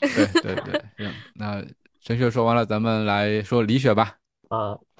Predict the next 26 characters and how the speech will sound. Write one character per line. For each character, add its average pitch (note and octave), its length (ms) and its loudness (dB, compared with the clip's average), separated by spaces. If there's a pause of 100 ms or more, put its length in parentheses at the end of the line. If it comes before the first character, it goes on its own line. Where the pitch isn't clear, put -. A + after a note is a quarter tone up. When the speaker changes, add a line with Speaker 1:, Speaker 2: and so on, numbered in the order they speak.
(140)
Speaker 2:
呃， A#2 140 -8
李 B2 140 -8
雪， - 100 -16
呃， G#2 340 -2
最 C#3 160 -4
近 B2 400 -2
可 G2 120 -4
能 G#2+ 340 -2 (480)
这 A2 180 -4
个 G#2+ 120 0
劲 B2+ 120 2
儿 G#2+ 120 4
上 A2 280 4
来 F#2+ 80 -2
了， - 240 -6 (440)
Speaker 1:
劲 A#2 80 2
儿 - 20 2
上 A#2+ 180 2
来 B2+ 100 4
了。 - 40 4
Speaker 2:
然 - 0 -
后 - 0 -
那 A#2+ 100 2
个 A2+ 240 2 (200)
表 C3 160 6
情 - 180 -4